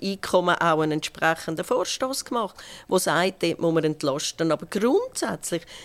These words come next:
bin ich einverstanden, dass man nicht Gewinn abzügeln soll, einfach für irgendwer. Eben, wenn es eine sinnvolle Verwendung hat, wo nachher wieder allen zugute kommt, dann habe ich viel weniger dagegen,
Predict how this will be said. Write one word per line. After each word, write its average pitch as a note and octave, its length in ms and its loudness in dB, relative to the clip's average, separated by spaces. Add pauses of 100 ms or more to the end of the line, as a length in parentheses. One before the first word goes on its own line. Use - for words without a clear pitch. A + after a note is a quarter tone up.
(120)
bin G#3 160 4
ich F#3+ 240 0
einverstanden, F3+ 840 0
dass E3+ 240 2
man E3 260 0
nicht F#3 280 2 (420)
Gewinn E3 440 2 (120)
abzügeln B3+ 840 -2
soll, G3+ 120 0
einfach G3 320 -2
für E3+ 240 -2
irgendwer. A3 840 -2
Eben, D#4+ 220 2
wenn G3+ 140 2
es F#3+ 120 -6
eine G3 80 -6
sinnvolle B3 680 -2
Verwendung F#3 560 -2
hat, G3 240 -2 (260)
wo F3+ 120 6
nachher E3 340 4
wieder D#3 260 -2
allen A3+ 400 4
zugute F#3 420 2
kommt, E3 260 -4
dann D#3 180 2
habe D#3+ 160 4
ich D3+ 80 -2
viel F#3 340 -6
weniger F#3 320 0
dagegen, D#3+ 460 -2